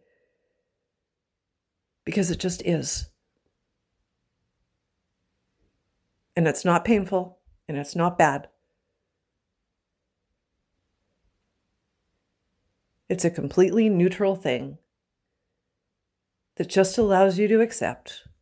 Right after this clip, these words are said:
that you were human and you made mistakes and you did things, and maybe some of them you're not proud of, but you're still not beating yourself up for them because that younger version of yourself was just doing the best that they could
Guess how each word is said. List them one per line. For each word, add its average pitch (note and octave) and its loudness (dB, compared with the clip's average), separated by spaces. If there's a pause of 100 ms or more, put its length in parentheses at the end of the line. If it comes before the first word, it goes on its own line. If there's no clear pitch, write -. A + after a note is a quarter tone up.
(200)
that - -14
you D#3 -4
were G3 -2
human G#3+ 4 (480)
and B2+ -14
you B2+ -12
made D#3+ -2
mistakes F#3 -2 (340)
and - -16
you C3 -10
did G3+ 4
things, E3 -4
and D#3 -6
maybe E3+ 0
some D#4+ 0
of E4 0
them E4 0
you're E4+ 2
not F4 -2
proud C#4+ 6
of, B3 4 (640)
but G#3+ -6
you're A3 -4
still A3 0
not A#3 0
beating A#3+ 2
yourself C#4+ 2
up E4+ 6
for A#3 8
them G#3+ 0 (1700)
because F#3 -6
that D3 2
younger A3+ 4
version A#3+ 2
of A#3 2
yourself G3+ 0
was D#3+ -8
just C#3+ -12
doing B3 6
the A#3+ -2
best G3+ 0
that A#3 -2
they A3+ 0
could E3 0